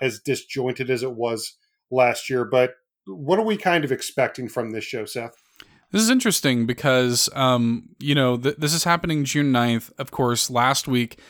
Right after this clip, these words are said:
Speaker 2: um, Xbox and Bethesda announced their showcase for June twelfth, which
Speaker 1: Mm-hmm.
Speaker 2: seems to be operating independently from Summer
Speaker 1: Yeah.
Speaker 2: Game Fest, um, since that's, you know,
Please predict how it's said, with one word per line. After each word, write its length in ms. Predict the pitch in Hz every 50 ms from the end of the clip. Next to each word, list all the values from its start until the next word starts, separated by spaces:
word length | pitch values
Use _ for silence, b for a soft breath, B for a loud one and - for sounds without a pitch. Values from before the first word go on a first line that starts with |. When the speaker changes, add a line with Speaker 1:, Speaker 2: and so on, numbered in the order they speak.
| B B B B B
Speaker 2:
um, 260 | 127 123 117 117 110
Xbox 560 | - 131 131 - - 139 120 123 120 - -
and 80 | 123 113
Bethesda 560 | 110 104 - - 120 120 117 - - 120 113
announced 460 | 113 113 117 113 110 110 - - 123
their 160 | 117 120 135
showcase 560 | 131 - - 135 123 120 - - 120 117 -
for 160 | - - 120 110
June 280 | 110 113 110 104 101
twelfth, 640 | - - - - 151 151 151 127 113 - - - - B B B B B B B B B
which 460 | 127 120 117 110 - - - - - _ _ -
Speaker 1:
Mm-hmm. 140 | - - 110
Speaker 2:
seems 360 | 123 135 165 196 220 208 -
to 80 | - 185
be 120 | 165 156
operating 520 | 139 123 127 127 147 127 123 123 123 123 117
independently 1040 | 120 120 113 107 - - - 151 139 135 127 120 107 110 110 107 104 104 101 98 b b b b b b b
from 200 | - - 131 120
Summer 240 | - - 139 127 117
Speaker 1:
Yeah. 60 | 107 104
Speaker 2:
Game 260 | 110 107 104 104 104
Fest, 500 | - - 98 101 110 - - - - - b b b b b b b b b b b
um, 320 | 113 113 110 110 107 104
since 240 | 101 - 120 110 -
that's, 320 | - 117 113 110 - - -
you 80 | 117
know, 240 | 107 104 101 98 -